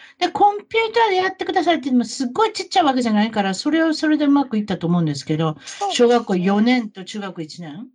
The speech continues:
Speaker 2: はい。
Speaker 1: うん。
Speaker 2: こっちの、
Speaker 1: 十歳以上だったら何とかコンピューターできますからね。
Speaker 2: そうですね。あの、
Speaker 1: うん。
Speaker 2: じ-、え、まあ、えっと、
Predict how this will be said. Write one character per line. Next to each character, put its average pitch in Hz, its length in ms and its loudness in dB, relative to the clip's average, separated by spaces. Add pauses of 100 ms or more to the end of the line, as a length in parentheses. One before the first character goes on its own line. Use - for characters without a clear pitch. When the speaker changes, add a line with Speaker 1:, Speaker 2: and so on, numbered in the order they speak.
(140)
Speaker 2:
は 220 260 -2
い。 - 140 -14 (800)
Speaker 1:
う - 40 -8
ん。 - 20 -6
Speaker 2:
こ 185 100 -4
っ - 20 -10
ち 262 160 -8
の、 262 360 -8
Speaker 1:
十 339 240 -2
歳 - 260 -10 (280)
以 427 200 -6
上 - 0 -
だ 403 140 -8
っ - 20 -20
た 370 100 -8
ら 311 120 -4
何 320 180 -4
と 415 80 -10
か 370 100 -8
コ - 160 -10
ン 254 40 -4
ピ 262 80 -8
ュ - 20 -4
ー - 20 -10
タ 170 80 -4
ー - 40 -10
で 175 100 -6
き 196 80 -10
ま 185 120 -6
す - 80 -16
か 135 100 -16
ら 127 80 -14
ね。 240 260 -6 (180)
Speaker 2:
そ 427 140 -6
う 330 40 -6
で 233 120 -4
す 214 160 -8
ね。 214 300 -2
あ 233 180 -4
の、 233 460 0
Speaker 1:
う 254 200 -8
ん。 254 40 -6
Speaker 2:
じ-、 254 80 -14 (460)
え、 262 100 -2
ま 233 260 2
あ、 175 220 -2
え 208 80 -4
っ 196 100 -10
と、 214 460 2